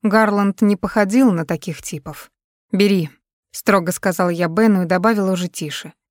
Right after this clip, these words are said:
"И не думай, что ты меня предаешь. Со мной ничего не случится, обещаю". Бен поколебался еще мгновение,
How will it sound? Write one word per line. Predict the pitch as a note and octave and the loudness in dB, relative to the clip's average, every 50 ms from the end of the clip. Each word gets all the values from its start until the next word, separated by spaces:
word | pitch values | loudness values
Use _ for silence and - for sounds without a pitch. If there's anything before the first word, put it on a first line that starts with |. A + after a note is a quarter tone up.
| _ _ _ _ _ _ | _ _ _ _ _ _
"И | - F#3+ | -2 2
не | G3+ G#3 G#3 | 2 4 2
думай, | F#3 F3 G3+ A3+ B3 A#3+ F#3 E3 D3 | 2 2 4 4 4 4 4 2 -2
что | D3+ - - - - F#3+ | -6 -8 -8 -4 -4 -2
ты | - - G#3 F#3 | 0 0 2 2
меня | F#3 F3+ E3+ E3+ E3+ | 2 2 0 0 -2
предаешь. | - - F3+ D#3+ E3+ E3+ D#3+ D3+ D3+ C#3+ C#3+ - - - - _ _ _ _ _ _ | -4 -4 -4 -2 -2 -4 -4 -6 -8 -10 -12 -12 -12 -12 -16 _ _ _ _ _ _
Со | - - G#3+ G3 | -4 0 2 4
мной | G3+ G#3+ A3+ A#3 | 4 6 6 6
ничего | A#3 A3+ A3+ - - - G#3 G#3 | 6 6 4 4 2 0 2 4
не | A3 A3+ A3+ | 4 4 4
случится, | - - - A3 G#3+ - - - D3+ C3+ - - - - - _ _ _ _ _ _ | 2 0 -2 -4 -4 -4 -6 -8 -8 -8 -10 -14 -16 -18 -20 _ _ _ _ _ _
обещаю". | _ - F#3 E3+ F#3 - - - F#3 D#3 C#3+ C#3+ - - _ _ _ _ _ _ _ _ _ _ _ _ - | _ -6 -4 -2 -2 -4 -4 -4 -6 -8 -10 -12 -16 -20 _ _ _ _ _ _ _ _ _ _ _ _ -4
Бен | G3 F#3+ G#3 G3+ G3+ G3+ | 0 2 2 2 2 0
поколебался | - G#3 - G#3+ G3 F#3+ F#3 A3+ A#3+ A#3 - - A3 | 0 -2 -2 0 0 0 2 2 2 2 0 -2 -4
еще | F#3+ F#3+ F#3 - G#3+ F3+ | -4 -4 -4 -2 -2 -2
мгновение, | F3+ E3 F3 F3+ F#3 F#3+ A3 B3 A#3 G#3+ G3 F#3 F3 | -2 -2 -2 -2 0 2 4 4 4 4 2 0 -4